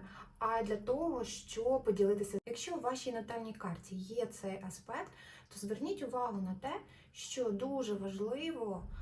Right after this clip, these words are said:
слухати і йти за істинними своїми бажаннями та потребами. Це обов'язково. Тому що найвищим рівнем прояву і реалізації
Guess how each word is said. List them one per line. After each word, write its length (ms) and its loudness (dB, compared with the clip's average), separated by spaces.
слухати 680 -2
і 100 -10
йти 520 2
за 420 -2
істинними 560 -2
своїми 400 -4
бажаннями 800 -2
та 120 0
потребами. 680 0
Це 200 0
обов'язково. 1000 2
Тому 360 4
що 220 -4
найвищим 1200 2
рівнем 540 0
прояву 840 2
і 200 0
реалізації 1160 0